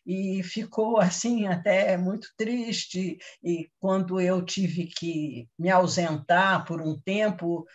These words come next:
e passou a presidência ao desembargador André Fontes, que foi meu colega de mestrado e doutorado,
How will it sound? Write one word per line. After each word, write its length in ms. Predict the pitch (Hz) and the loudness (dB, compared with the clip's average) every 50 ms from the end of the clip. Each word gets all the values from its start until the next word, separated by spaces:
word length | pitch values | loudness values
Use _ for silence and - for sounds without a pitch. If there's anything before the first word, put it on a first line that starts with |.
| - _ _ - | -20 _ _ -4
e 340 | 175 180 180 185 180 - - | -2 -2 0 -2 -4 -2 2
passou 500 | - 180 190 180 - - - 190 190 185 | 6 6 6 6 2 -4 -2 2 6 6
a 100 | 185 175 | 6 6
presidência 880 | 180 - 160 175 170 - - - 143 156 175 175 180 175 - - 175 175 | 6 2 0 0 0 -2 -4 -6 -4 -2 0 2 2 2 2 2 4 4
ao 380 | 165 165 165 165 160 156 151 | 6 6 6 4 2 0 -6
desembargador 880 | 147 - - 175 165 139 151 165 175 156 160 156 156 139 151 151 147 147 | -8 -8 -6 -4 -2 2 2 2 2 2 2 0 0 0 -4 -6 -4 -4
André 320 | 151 151 151 151 160 165 | -4 -4 -2 0 0 0
Fontes, 540 | 175 - - 185 175 180 190 208 196 - - | 0 -2 -2 0 0 2 0 0 -2 -6 -8
que 100 | - - | -10 -8
foi 180 | 175 - 185 175 | -4 0 0 0
meu 200 | 170 170 170 170 | 2 0 -2 0
colega 560 | - 160 151 147 147 151 156 160 156 156 147 | 2 2 2 2 2 2 2 2 0 0 -2
de 120 | 127 151 | -8 -6
mestrado 600 | 147 151 151 147 - - - 156 160 151 151 - | -6 -6 -6 -6 -6 -4 0 0 2 2 0 -2
e 60 | - - | -6 -8
doutorado, 800 | 151 151 - - 151 143 135 143 156 165 175 175 160 - - | -8 -8 -8 -4 -2 -2 0 2 2 2 4 2 2 0 -2